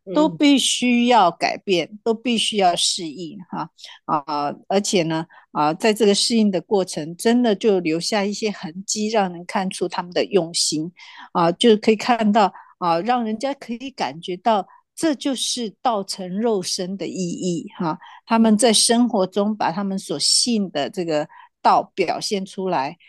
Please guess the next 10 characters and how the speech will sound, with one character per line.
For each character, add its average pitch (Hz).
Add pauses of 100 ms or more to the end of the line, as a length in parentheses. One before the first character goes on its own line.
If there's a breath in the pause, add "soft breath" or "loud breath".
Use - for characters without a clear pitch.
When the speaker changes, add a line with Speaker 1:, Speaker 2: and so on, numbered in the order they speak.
(200 soft breath)
Speaker 2:
也 165
学 202
习 190
像 196
主 156
一 190
样 220
的 120 (240 soft breath)
去 -
爱 196